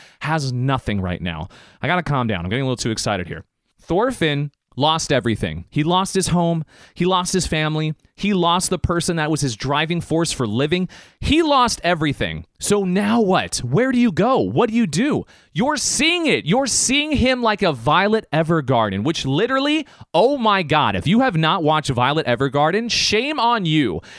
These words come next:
If you have a Netflix account and you haven't watched Violet Go-, Violet Evergarden, shame on you.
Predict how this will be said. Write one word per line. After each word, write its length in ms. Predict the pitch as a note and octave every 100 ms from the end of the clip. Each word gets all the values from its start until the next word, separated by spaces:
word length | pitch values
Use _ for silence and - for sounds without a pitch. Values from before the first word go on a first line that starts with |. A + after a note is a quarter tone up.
| - -
If 200 | A#3 D3
you 160 | G3
have 140 | E4+ F4
a 40 |
Netflix 420 | G#3 E3+ F#3+ F#3+
account 320 | G#3 G#3 G#3+ D3
and 120 | C3
you 140 | E3
haven't 280 | G3+ G#3 G#3
watched 240 | D3+ D#3+
Violet 360 | B2+ B2+ D3+ C3+
Go-, 120 | A#2 -
Violet 400 | A#2 B2 D3 E3
Evergarden, 600 | B2 D#3 D3 D#3+ F3+ A3 - -
shame 560 | - - - F#3+ G3 F3
on 200 | B2+ G#2+
you. 200 | F2